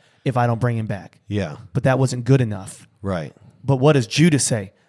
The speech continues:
Speaker 1: Judah says, "Dad, I'll give my life in his place." Reuben was not willing to give his life for Jo-, for Benjamin.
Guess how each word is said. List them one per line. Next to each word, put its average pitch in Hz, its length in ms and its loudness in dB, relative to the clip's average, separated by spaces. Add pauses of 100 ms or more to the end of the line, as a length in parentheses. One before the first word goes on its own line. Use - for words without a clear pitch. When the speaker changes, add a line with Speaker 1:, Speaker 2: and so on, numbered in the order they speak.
(160)
Speaker 1:
Judah 151 300 4
says, 127 360 0 (440)
"Dad, 139 340 2 (640)
I'll 143 160 2
give 127 260 0
my 123 260 0
life 107 420 -8
in 117 80 -8
his 107 180 -12
place." - 580 -14 (720)
Reuben 175 440 4
was 147 140 2
not 147 260 0
willing 156 340 6
to 139 100 -2
give 127 240 -2
his 117 240 -4
life 113 540 -4 (240)
for 123 160 -2
Jo-, 110 320 0 (100)
for 127 200 -4
Benjamin. 107 580 -8